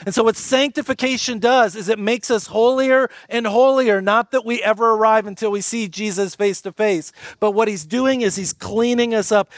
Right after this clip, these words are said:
And I think that's really, really good news. And the best illustration I could think of as I was thinking about this this week is many of you know that my brother Dennis, uh, flips houses, uh, in the Nashville, Tennessee area.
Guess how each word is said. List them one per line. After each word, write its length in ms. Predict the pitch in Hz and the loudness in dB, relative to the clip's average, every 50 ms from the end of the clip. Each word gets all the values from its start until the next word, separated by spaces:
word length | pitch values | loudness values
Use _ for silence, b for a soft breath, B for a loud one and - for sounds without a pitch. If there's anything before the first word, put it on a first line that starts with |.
| B B - | B B -4
And 100 | 196 208 | 0 2
I 140 | 214 220 247 | 2 2 0
think 220 | 220 - 262 220 - | -2 -4 -6 0 0
that's 220 | 208 190 - - | 0 0 0 -4
really, 480 | 190 185 208 226 233 240 240 240 233 220 | -4 2 4 4 4 4 2 0 -2 -4
really 480 | - 202 202 208 208 208 208 208 202 - _ | 0 2 2 4 4 2 0 -2 -4 -8 _
good 400 | - 190 185 185 185 180 160 170 - _ _ _ | -2 0 2 2 0 0 -2 -8 -16 _ _ _
news. 600 | - 170 180 180 175 165 143 127 127 - - - _ _ _ _ _ _ _ _ _ _ _ _ B B B B B B B | -6 -2 -2 -2 -2 -4 -6 -10 -12 -14 -14 -16 _ _ _ _ _ _ _ _ _ _ _ _ B B B B B B B
And 80 | 196 208 | -4 2
the 60 | 202 | 4
best 240 | 269 302 294 - - | 4 4 4 2 0
illustration 600 | 294 269 247 - - 247 233 226 - - 226 220 | 0 0 -2 0 2 2 2 2 2 0 2 4
I 140 | 226 233 | 4 2
could 220 | 214 - 214 170 - | 2 0 -4 -2 0
think 200 | 202 190 180 - | -2 -2 2 2
of 180 | 190 185 165 | 2 2 2
as 120 | 175 160 175 | 0 0 0
I 80 | 185 | 0
was 140 | 185 180 - | 0 0 0
thinking 280 | - 220 214 175 208 196 | -2 -2 0 2 0 2
about 260 | - 175 170 165 - | 4 4 4 2 2
this 260 | - 180 165 - - 180 - | 0 -4 -4 -4 -8 -12 -6
this 240 | 165 180 170 - - | -4 -2 -2 -2 0
week 300 | 180 190 180 175 - B B B B B B B B | 0 2 2 0 -2 B B B B B B B B
is 160 | 180 196 160 | -4 -4 -4
many 240 | 160 196 247 277 285 | 0 0 0 0 0
of 100 | 269 220 | -2 -2
you 120 | 233 233 226 | -4 -2 0
know 220 | 214 208 214 214 | 2 2 2 2
that 120 | 190 214 | 0 0
my 140 | 190 185 185 | 0 0 0
brother 360 | 185 151 190 208 208 202 202 | 2 2 2 2 4 2 0
Dennis, 560 | 185 151 196 190 185 170 156 156 - - - - _ _ _ _ | 2 2 2 4 4 2 -2 -4 -6 -10 -12 -14 _ _ _ _
uh, 220 | 165 165 165 165 | -2 -2 -2 -2
flips 440 | 160 _ - 190 208 233 226 - - - | -4 _ -6 0 0 0 0 -2 -2 -2
houses, 520 | 185 185 185 170 - 180 170 160 - B B B B B B | 0 0 0 -2 -4 -6 -6 -6 -8 B B B B B B
uh, 120 | 190 185 185 | -6 -4 -2
in 140 | 196 190 196 | -2 -2 -2
the 80 | 196 | 0
Nashville, 480 | 196 196 202 208 196 - - 214 214 196 | 2 2 2 2 -2 -4 -2 -2 -2 -2
Tennessee 560 | - - 214 202 196 175 - 220 220 202 190 | 0 -2 -2 -2 -2 -4 -4 -2 0 2 2
area. 400 | 185 175 160 151 143 131 117 110 | 2 2 2 0 -2 -4 -4 -6